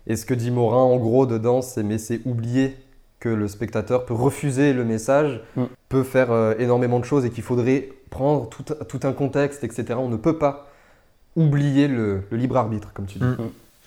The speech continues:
Speaker 3: Et donc justement, eh ben, du coup, il reprenait cette théorie et pour lui, c'est un des, des premiers facteurs d'explication de pourquoi on pense, euh,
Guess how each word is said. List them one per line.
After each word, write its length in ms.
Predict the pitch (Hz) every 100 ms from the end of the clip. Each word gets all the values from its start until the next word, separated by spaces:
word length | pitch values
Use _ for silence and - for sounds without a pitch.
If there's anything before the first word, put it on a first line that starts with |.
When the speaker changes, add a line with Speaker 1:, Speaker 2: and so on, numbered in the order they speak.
| - - - -
Speaker 3:
Et 120 | 120
donc 160 | 120 135
justement, 520 | 131 135 - 131 143
eh 80 | 120
ben, 320 | 113 107 104
du 140 | 98 98
coup, 120 | 127
il 220 | 110 98
reprenait 300 | 98 - 113
cette 300 | 113 113 101
théorie 520 | 120 113 123 170 208
et 220 | 160 135
pour 380 | 123 - - 117
lui, 160 | 139 165
c'est 120 | -
un 100 | 127
des, 280 | 120 120 120
des 160 | 113
premiers 280 | 120 - 143
facteurs 360 | 143 127 - 143
d'explication 680 | 131 - 127 127 - 156 156
de 200 | 139 160 - - -
pourquoi 280 | - - 151
on 80 | 127
pense, 300 | 139 147 -
euh, 400 | 113 110 107